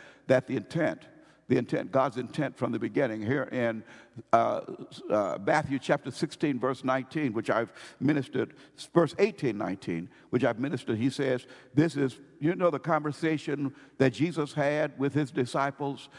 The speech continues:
and then Peter answered. He said, "Who do men say that I am? I, the Son of Man, am." Who do,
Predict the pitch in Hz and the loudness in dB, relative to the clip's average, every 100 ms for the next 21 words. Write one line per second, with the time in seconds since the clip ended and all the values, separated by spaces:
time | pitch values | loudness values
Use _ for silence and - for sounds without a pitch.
0 | - - 110 123 143 - 180 160 147 143 | -20 0 2 2 -2 0 2 4 2 2
1 | 151 151 165 156 - - - 143 160 143 | 0 -2 -6 -6 -8 -20 2 2 2 0
2 | 151 180 160 151 151 143 147 151 156 143 | 2 2 2 2 0 0 0 2 2 2
3 | 143 147 156 147 139 143 143 - 151 139 | 2 0 -2 -2 0 0 0 -2 -2 0
4 | 147 143 131 - 135 143 147 151 - - | 0 0 -2 0 0 0 -4 -8 -12 -20
5 | - _ 151 165 | -20 _ 2 2